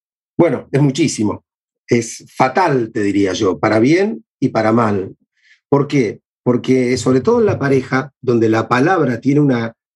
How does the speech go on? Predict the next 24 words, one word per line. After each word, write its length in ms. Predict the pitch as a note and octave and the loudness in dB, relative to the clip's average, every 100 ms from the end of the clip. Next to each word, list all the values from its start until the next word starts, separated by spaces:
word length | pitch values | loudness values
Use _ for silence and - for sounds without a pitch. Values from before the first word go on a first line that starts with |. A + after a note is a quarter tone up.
| - | 0
una 320 | C#3 B2+ - | 0 0 -6
carga 460 | - A3 F3 C#3 A2+ | -2 0 0 -2 0
de 100 | A2 | -2
pasión 480 | G#2+ G#2 C#3 A#2+ G#2 | -2 -4 0 0 0
que 120 | G2+ | -4
la 120 | G2 | -4
recorre, 580 | F#2+ G#2+ A2 F#2 F#2 - _ _ _ _ _ | -2 0 0 0 -6 -10 _ _ _ _ _
¿sí? 400 | - G#2 D3 - _ _ _ _ _ - | 0 0 0 -4 _ _ _ _ _ -2
Eh, 360 | G#2+ F#2+ F2+ - - - | 0 2 -2 -8 -20 -2
no 180 | F3 A3+ | 2 4
es 80 | A3+ | 2
lo 140 | F#3+ | 0
mismo 340 | F3+ D#3+ C#3 B2 | 0 2 0 0
que 80 | B2+ | 0
tu 140 | B2+ | -2
pareja 440 | B2+ B2 B2+ D3 C#3+ | 0 0 0 -2 -2
te 100 | A#2 | 0
diga 420 | A#2+ B2 C3+ - _ _ _ - - _ | 2 2 -2 -6 _ _ _ -20 -20 _
que 80 | A#2 | -4
estás 200 | - B2 | 0 0
linda 500 | A#2+ A2 G#2+ A2+ - _ _ _ _ _ _ _ _ _ - _ - - | 2 2 0 -2 -6 _ _ _ _ _ _ _ _ _ -20 _ -8 -2
o 80 | - | 0
que 120 | A#2 | 0
no, 200 | F#2+ | -2